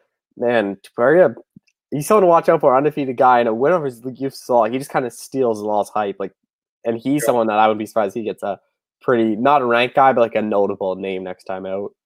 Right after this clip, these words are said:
Speaker 2: He does. I mean, Zalal won three fights, and they're, they don't, they're meaningless now 'cause Topuria beat him. So I, I was pretty impressed.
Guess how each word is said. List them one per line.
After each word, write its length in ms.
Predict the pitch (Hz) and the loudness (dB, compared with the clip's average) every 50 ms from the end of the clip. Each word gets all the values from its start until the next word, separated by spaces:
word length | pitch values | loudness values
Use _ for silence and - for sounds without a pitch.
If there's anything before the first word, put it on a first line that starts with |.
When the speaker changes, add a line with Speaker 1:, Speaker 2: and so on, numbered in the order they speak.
| _ _ - | _ _ -12
Speaker 2:
He 80 | 143 | -8
does. 320 | 143 151 170 196 151 113 117 | 0 2 4 4 4 2 0
I 60 | 120 | -4
mean, 140 | 123 123 117 | -6 -6 -2
Zalal 300 | 110 135 139 147 151 151 | 2 4 6 6 6 6
won 220 | 156 143 147 - | 4 2 2 -4
three 160 | 131 135 135 | -4 -4 -4
fights, 300 | 139 - 117 135 139 - | -2 0 0 0 0 0
and 100 | 127 123 | -4 -2
they're, 300 | 127 127 123 123 123 - _ _ _ _ - | 0 0 0 0 -4 -8 _ _ _ _ -12
they 100 | 117 123 | -10 -8
don't, 160 | 135 131 - | -8 -8 -8
they're 80 | 135 127 | -8 -8
meaningless 500 | 123 127 160 175 147 120 110 110 - - | -4 -2 -2 -2 0 0 -2 -4 -4 -4
now 160 | 117 110 110 | -6 -6 -4
'cause 480 | - 120 113 110 107 - - - - _ - - | -4 -4 -4 -6 -6 -10 -16 -18 -20 _ -18 -16
Topuria 360 | 113 104 127 127 127 117 107 | -8 -4 -2 -2 -2 -2 -4
beat 160 | 117 127 117 | -6 -8 -8
him. 140 | 107 101 101 | -8 -8 -8
So 180 | - 113 110 | -6 -4 -4
I, 160 | 110 110 104 123 | -2 -2 2 4
I 40 | 127 | 4
was 120 | 131 131 | 4 2
pretty 220 | 135 - 143 131 127 | 2 -2 0 0 0
impressed. 500 | 113 - 127 117 110 104 - - - | -2 0 0 0 0 -2 -6 -12 -18